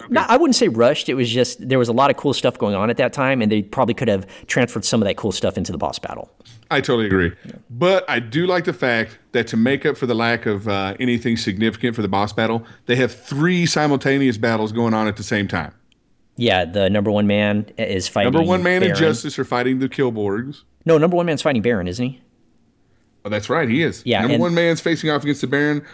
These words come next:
Speaker 2: while Justice and Mina are fighting Shadow Omega or the hardware monster, whatever that is.
Speaker 1: Right.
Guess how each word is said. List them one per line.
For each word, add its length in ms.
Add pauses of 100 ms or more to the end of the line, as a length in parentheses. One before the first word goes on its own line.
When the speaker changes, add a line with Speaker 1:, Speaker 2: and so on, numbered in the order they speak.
Speaker 2:
while 140
Justice 440
and 140
Mina 480
are 260
fighting 360
Shadow 400
Omega 420
or 220
the 100
hardware 380
monster, 340
whatever 280
that 180
is. 120
Speaker 1:
Right. 220